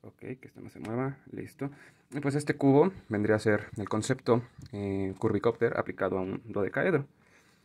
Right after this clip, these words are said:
¿verdad? Un polígono de doce caras. Por lo tanto, este cubo también admite jumbling. Vamos a ver cómo podemos hacer. Levanto, por ejemplo, a-, ahorita no quiere girar este de aquí. Levanto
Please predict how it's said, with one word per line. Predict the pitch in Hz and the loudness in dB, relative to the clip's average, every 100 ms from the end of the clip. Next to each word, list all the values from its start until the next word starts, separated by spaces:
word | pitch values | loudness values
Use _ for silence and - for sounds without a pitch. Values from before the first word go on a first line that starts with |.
| _ - | _ -10
¿verdad? | 104 131 | -2 -2
Un | 107 | -2
polígono | 98 98 98 95 | -2 -2 0 0
de | 92 - | 0 -4
doce | - 107 107 104 | -4 -4 -4 -8
caras. | - 101 - - _ - - | -2 -4 -4 -10 _ -20 -6
Por | 113 | 2
lo | 113 | 4
tanto, | 110 135 120 | 4 2 2
este | 127 127 | -4 -4
cubo | 113 110 | -4 -2
también | 107 101 | 0 0
admite | 104 107 107 123 135 139 104 | 0 0 0 0 -2 -4 -6
jumbling. | 101 101 104 139 | 0 0 2 2
Vamos | 113 101 | 2 0
a | 107 | 0
ver | 92 98 | -2 -2
cómo | 95 | -6
podemos | 92 120 117 | -8 -10 -10
hacer. | 117 131 143 - _ _ _ _ _ _ | -8 -6 -6 -10 _ _ _ _ _ _
Levanto, | 104 104 117 117 | -12 -6 -6 -6
por | 120 113 | -12 -10
ejemplo, | 104 - | -10 -10
a-, | 104 - | -12 -8
ahorita | 104 110 104 | -6 -4 -6
no | 95 | -8
quiere | 98 - | -8 -12
girar | - - - _ | -10 -10 -10 _
este | - 113 - | -10 -10 -12
de | - 113 | -16 -16
aquí. | - 139 - - | -12 -12 -12 -2
Levanto | 113 110 110 - | 0 0 -2 -6